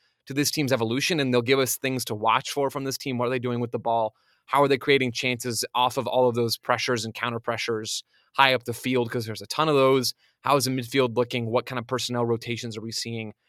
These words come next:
I'm just curious to see more. I've liked a lot of what's happened under Steve Cherundolo and, and a lot of the moves that L A F C made this offseason. What comes next for them? I think we'll find out a lot about this team over the next month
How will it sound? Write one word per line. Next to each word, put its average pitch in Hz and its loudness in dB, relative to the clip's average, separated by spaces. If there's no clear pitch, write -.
I'm 151 2
just 170 0
curious 147 0
to 131 -6
see 131 -2
more. 117 -2
I've 117 -6
liked 127 0
a 123 0
lot 113 0
of 127 2
what's 127 0
happened 123 0
under 127 -6
Steve 127 -6
Cherundolo 127 0
and, 113 -6
and 117 -8
a 120 -6
lot 117 -6
of 117 -10
the 120 -4
moves 117 -4
that 120 -2
L 117 -6
A 113 -2
F 117 -6
C 117 -8
made 107 -8
this 117 -10
offseason. 113 -4
What 135 0
comes 123 -2
next 120 -4
for 120 -2
them? 104 -6
I 104 -6
think 113 -8
we'll 117 -4
find 120 -2
out 120 -2
a 104 -6
lot 110 -2
about 113 -4
this 110 -8
team 110 -8
over 107 -12
the 110 -10
next 107 -8
month 107 -8